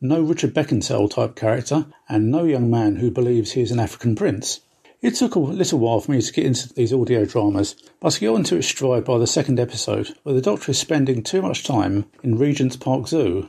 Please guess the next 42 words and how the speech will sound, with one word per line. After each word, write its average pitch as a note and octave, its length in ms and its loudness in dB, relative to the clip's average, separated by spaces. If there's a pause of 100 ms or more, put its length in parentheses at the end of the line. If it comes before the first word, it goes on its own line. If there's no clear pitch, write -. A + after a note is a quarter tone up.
(220)
His C3+ 180 0
situation D3+ 720 0
can C#3 180 0
be B2+ 80 4
summed B2+ 360 2
up A2+ 180 0 (160)
in D3 160 2
the B2+ 60 2
fact - 480 -2 (140)
that C3 160 0
the C3+ 120 0
animals A#2+ 380 0
in A#2+ 100 0
the G#2+ 80 2
zoo G#2+ 420 0
are A2+ 140 -2
confined C3 500 -2
physically C#3+ 520 -2
by A2+ 200 0
their A2 140 2
pens C3+ 320 0
and C3+ 80 0
enclosures, C3+ 720 0 (240)
but C3 120 0
the B2+ 100 2
Doctor's C#3+ 340 -2
confinement B2+ 680 0
is - 140 -2
of G#2+ 200 0
a A2 60 2
much - 280 -2
more A#2+ 240 2
intangible A#2 600 2
nature. C3+ 440 0 (340)
However, D#3+ 420 2
circumstances D#3 880 0
take C3+ 260 0
a C3 60 2
turn B2+ 320 0
for B2+ 100 -2
the A#2+ 140 2
odd F#2+ 240 0